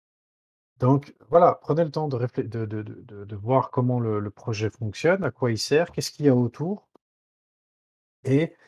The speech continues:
c'est dans ces moments-là qu'on, qu'on fait ça. C'est pas quand le token, il a fait, euh, quand vous avez une crypto, un, un, un, un, un projet qui a déjà fait un fois dix, fois quinze, fois vingt, euh,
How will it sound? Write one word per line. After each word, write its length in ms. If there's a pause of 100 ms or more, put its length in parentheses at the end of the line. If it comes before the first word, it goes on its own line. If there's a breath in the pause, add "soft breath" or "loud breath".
(160 soft breath)
c'est 160
dans 120
ces 160
moments-là 400
qu'on, 340
qu'on 160
fait 140
ça. 300 (300 soft breath)
C'est 200
pas 120
quand 220
le 140
token, 400
il 120
a 60
fait, 160
euh, 560 (160)
quand 120
vous 200
avez 200
une 120
crypto, 560
un, 160 (480 soft breath)
un, 80
un, 560
un, 440
un 160
projet 460
qui 100
a 60
déjà 280
fait 200
un 280
fois 220
dix, 300
fois 200
quinze, 320
fois 260
vingt, 320 (680)
euh, 320